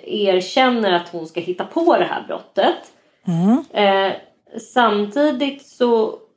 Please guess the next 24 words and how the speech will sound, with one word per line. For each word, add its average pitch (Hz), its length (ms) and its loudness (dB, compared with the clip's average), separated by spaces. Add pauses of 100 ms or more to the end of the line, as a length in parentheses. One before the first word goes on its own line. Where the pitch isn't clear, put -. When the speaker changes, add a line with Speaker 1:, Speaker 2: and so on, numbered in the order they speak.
(140)
Speaker 1:
undrar 233 300 2
man 220 100 -2
så 220 80 -2
här, 202 120 0
när 214 160 2
har 220 120 4
de 254 220 0
inspelningarna 196 840 -2
ägt 202 160 -4
rum? 180 260 -2
Det 208 200 0
var 226 180 2
när 233 140 2
vi 233 200 2
försökte 220 420 -2
få 190 340 -2
henne 180 240 2
att 180 120 -4
skriva 190 420 -2
på 170 300 0
ett 170 140 -6
tystnadslöfte. 226 1300 -6 (840)
Man 240 180 0
bara, 170 200 0